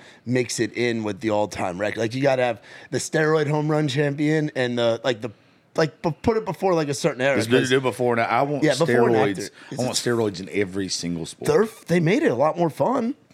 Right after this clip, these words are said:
Speaker 2: Yeah, I
Speaker 1: Nin-, ninety-eight,
Speaker 2: can you,
Speaker 1: ninety,
Speaker 2: can you
Speaker 1: yeah.
Speaker 2: imagine if every single football player was roided out of their mind?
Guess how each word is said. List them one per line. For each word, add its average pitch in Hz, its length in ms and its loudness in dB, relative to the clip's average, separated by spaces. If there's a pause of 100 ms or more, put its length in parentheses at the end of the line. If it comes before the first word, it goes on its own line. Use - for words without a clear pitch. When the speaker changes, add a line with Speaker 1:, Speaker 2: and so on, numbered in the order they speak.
Speaker 2:
Yeah, 180 160 2
I 143 180 0
Speaker 1:
Nin-, 165 320 0
ninety-eight, 214 360 2 (120)
Speaker 2:
can 208 80 2
you, 185 60 2
Speaker 1:
ninety, 208 180 0
Speaker 2:
can 147 120 2
you 170 100 2
Speaker 1:
yeah. 165 80 2
Speaker 2:
imagine 107 720 -2 (260)
if 90 240 -8
every 98 380 -4
single 101 340 -6
football 95 380 -4
player 98 440 -4 (220)
was 85 200 -4
roided 90 580 -4
out 90 180 -2
of 87 60 -6
their 90 140 -4
mind? 85 500 -6